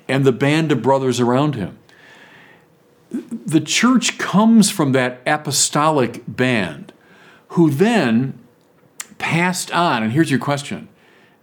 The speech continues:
I'd say their authority to teach, but more importantly, they passed on their intimate friendship with Jesus.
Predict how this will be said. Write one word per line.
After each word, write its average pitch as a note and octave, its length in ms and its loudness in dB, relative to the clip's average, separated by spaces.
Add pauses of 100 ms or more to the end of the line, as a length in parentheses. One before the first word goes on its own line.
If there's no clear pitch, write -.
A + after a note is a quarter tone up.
(120)
I'd C#3 140 0
say C#3+ 340 2
their C3+ 300 2
authority C3+ 1040 0
to A#2 120 -10
teach, B2 680 -2 (540)
but F3+ 120 -2
more A3+ 180 6
importantly, C#3+ 640 0 (180)
they D3+ 140 2
passed A3 480 0
on C#3 440 -2 (320)
their D3 380 2
intimate E3+ 580 4
friendship C#3 680 -2
with G#2+ 220 -2
Jesus. G#2+ 500 0